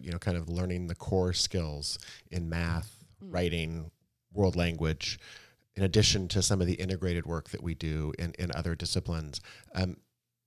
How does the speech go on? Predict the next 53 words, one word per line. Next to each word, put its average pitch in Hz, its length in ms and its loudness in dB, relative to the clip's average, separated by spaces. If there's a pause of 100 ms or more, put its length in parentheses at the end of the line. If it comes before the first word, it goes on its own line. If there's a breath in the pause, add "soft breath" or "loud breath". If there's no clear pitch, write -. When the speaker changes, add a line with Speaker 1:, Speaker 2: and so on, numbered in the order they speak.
(440)
Speaker 1:
can 127 140 -4
you 76 100 -2
speak 160 260 4
a 165 40 6
little 135 220 4
bit 113 180 2
to - 100 0
s-, - 200 2
to 110 100 4
some 120 200 6
of 110 40 8
the 101 80 6
things 104 220 2
that 95 100 -2
you've 92 180 0
seen, 95 500 2 (140)
uh, 76 260 -2 (120)
in 87 140 -6
terms 95 260 0
of 85 120 -2
the, 82 140 0
the 85 140 -4
program 92 420 4
that 92 100 0
we're 90 120 2
providing 90 420 4
in 92 100 0
middle 92 180 2
school 98 300 0
around, 95 420 2
may-, 95 200 -2
say, - 160 2
maybe 95 220 2
particularly 92 400 2
around 87 140 0
math 90 280 0
and 87 100 0
writing, 87 320 0
and, 82 180 -2
and 87 160 -4
what 92 140 4
jumps 90 220 2
out 85 120 2
at - 60 -2
you 104 160 0
as, 90 120 -2
as - 240 -4
you've 82 240 -2
spent - 260 -2
time 90 260 -2
in 85 80 -2
those 85 120 -2
classrooms? 101 480 -4